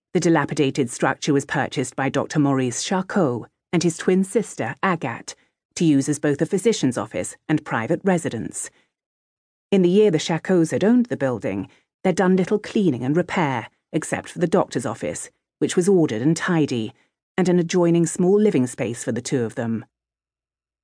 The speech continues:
The rest of the manse, a once elegant house with six bedrooms,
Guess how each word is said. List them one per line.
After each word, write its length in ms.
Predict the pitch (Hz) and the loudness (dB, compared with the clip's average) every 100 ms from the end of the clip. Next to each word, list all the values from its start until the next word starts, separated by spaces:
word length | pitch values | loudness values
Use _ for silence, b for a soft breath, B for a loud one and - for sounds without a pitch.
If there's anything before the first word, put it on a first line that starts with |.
| _ _ _ | _ _ _
The 80 | 160 | 4
rest 320 | 202 214 - | 4 2 -2
of 80 | 127 | 0
the 80 | 131 | 0
manse, 420 | 120 98 - - _ _ _ | 0 -4 -8 -14 _ _ _
a 40 | 165 | 2
once 340 | 165 160 - | 4 2 2
elegant 360 | 147 139 123 - | -2 0 -2 0
house 360 | 180 156 - | 0 0 -2
with 160 | 135 - | -8 -4
six 240 | 170 - | -4 -4
bedrooms, 600 | - 233 190 123 104 - | -2 -2 0 -2 -2 -6